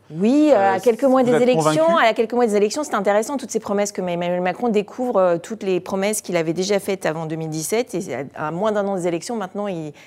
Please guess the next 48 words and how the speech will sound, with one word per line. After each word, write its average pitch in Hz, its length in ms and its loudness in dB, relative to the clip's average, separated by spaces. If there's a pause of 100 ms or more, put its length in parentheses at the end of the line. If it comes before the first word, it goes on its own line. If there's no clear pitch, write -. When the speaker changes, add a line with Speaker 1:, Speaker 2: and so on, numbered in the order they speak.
(100)
Speaker 1:
il 160 80 -10
s'en 170 140 -4
rappelle, 175 320 0
donc 147 120 -16
c'est 147 80 -16
intéressant. 170 460 -12 (640)
Speaker 2:
Est-ce - 120 -12
que 143 60 -6
vous 127 80 -6
êtes 123 140 -4
opposé 135 500 -4
à 107 340 -2 (240)
donner 110 220 -12
plus 131 240 -6
de 127 80 -2
moyens 127 320 -2
à 131 60 -2
la 110 100 -2
police, 117 380 -12
notamment 110 260 -10
de - 60 -6
Speaker 1:
Non, 240 80 -4
Speaker 2:
moyens - 160 -2
Speaker 1:
au - 40 -4
Speaker 2:
humains ? 233 100 -4
Speaker 1:
contraire, 277 340 -6
au 185 60 -4
contraire. 185 540 -8
Je - 80 -14
crois 175 120 -12
que 170 80 -8
les, 151 160 -2
les, 143 180 -8
les 151 120 -8
policiers 160 440 -8
sont 175 160 -10
surmenés, 165 580 -10
ils 220 80 -8
sont 160 160 -14
pas 160 280 -4
assez 160 240 -12
nombreux, 160 340 -6
ils 160 120 -8
sont 147 240 -14
sous-équipés, 160 580 -10
ils 233 80 -8
sont 156 120 -16
sous-formés. 175 540 -10